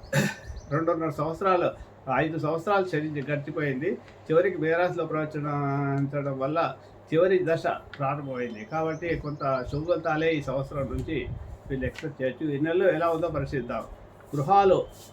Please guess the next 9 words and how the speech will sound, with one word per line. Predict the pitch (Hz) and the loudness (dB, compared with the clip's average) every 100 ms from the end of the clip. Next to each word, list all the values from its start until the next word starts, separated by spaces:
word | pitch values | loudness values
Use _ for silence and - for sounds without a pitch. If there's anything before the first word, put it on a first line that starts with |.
| - | -4
కొనడం | 156 165 147 | 0 0 0
లాంటి | 147 147 143 | 0 0 -2
ప్రయోజనమైన | 139 147 156 165 156 143 | -4 -4 -2 -2 -2 -4
పనులు, | 131 139 135 123 | -4 -2 -2 -4
కొత్త | 143 160 | -8 -4
గృహాలు | 180 160 175 160 | -4 0 0 2
కొంటారు. | - 135 143 131 175 - - - - - 151 | 0 2 2 2 0 -4 -14 -20 -16 -4 0
ధన | 139 175 | 2 2
విషయంలో | 185 190 170 165 160 | 2 2 2 2 0